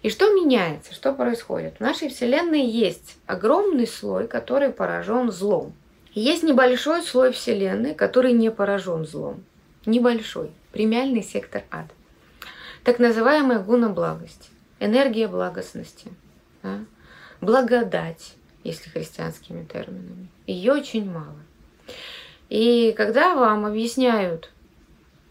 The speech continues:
в рамках любых религиозных проповедей, что вам нужно становиться благостными, что вам нужно повышать уровень собственной благодати, то перевожу на русский. Вам объясняют, что уровень материи и зла –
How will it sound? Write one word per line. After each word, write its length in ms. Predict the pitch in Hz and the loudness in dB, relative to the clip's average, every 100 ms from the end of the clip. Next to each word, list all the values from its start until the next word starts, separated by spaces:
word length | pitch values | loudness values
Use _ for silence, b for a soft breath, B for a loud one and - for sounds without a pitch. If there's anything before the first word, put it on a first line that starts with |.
| _ | _
в 60 | 180 | -2
рамках 380 | 202 226 208 196 | 0 0 -4 -2
любых 320 | 196 226 247 | 0 2 0
религиозных 640 | 208 196 196 220 214 196 | -2 -4 -2 -2 -2 -6
проповедей, 680 | - 180 - 165 160 160 151 | -4 -4 -4 -8 -8 -8 -12
что 240 | 160 - 170 | -12 -6 0
вам 260 | 226 262 | 2 2
нужно 320 | 196 226 220 196 | 0 -2 -4 -8
становиться 880 | - 175 165 170 220 226 - 208 180 180 | -10 -12 -8 -6 -8 -10 -12 -12 -12 -10
благостными, 880 | 170 180 185 175 175 - 170 82 - - B B B B B | -4 -4 -4 -8 -12 -12 -12 -10 -12 -16 B B B B B
что 140 | - 202 | -2 2
вам 80 | |
нужно 240 | 247 233 233 | 2 2 0
повышать 560 | 208 196 190 220 240 | 0 -2 0 0 2
уровень 300 | 226 240 226 | 2 2 2
собственной 540 | 208 233 233 214 214 196 | -2 -4 -4 -4 -4 -4
благодати, 880 | 196 196 196 165 160 165 - - - _ _ _ B B B B B - | -4 -2 -2 -2 -6 -8 -14 -20 -20 _ _ _ B B B B B -2
то 100 | 254 | 2
перевожу 480 | 254 247 240 269 | 6 6 6 4
на 180 | 339 262 | 2 2
русский. 540 | 202 170 - - 170 - | 2 -4 -12 -18 -18 -8
Вам 260 | 208 294 339 | 0 0 2
объясняют, 640 | 247 233 - 190 165 170 | -2 -4 -6 -8 -6 -10
что 220 | - - 247 | -12 -4 -2
уровень 400 | 339 285 269 240 | 0 0 2 2
материи 680 | 226 - 247 285 247 202 | 0 -2 -4 -2 -2 -4
и 40 | 196 | -6
зла – 580 | 170 160 156 156 156 | -10 -12 -12 -12 -16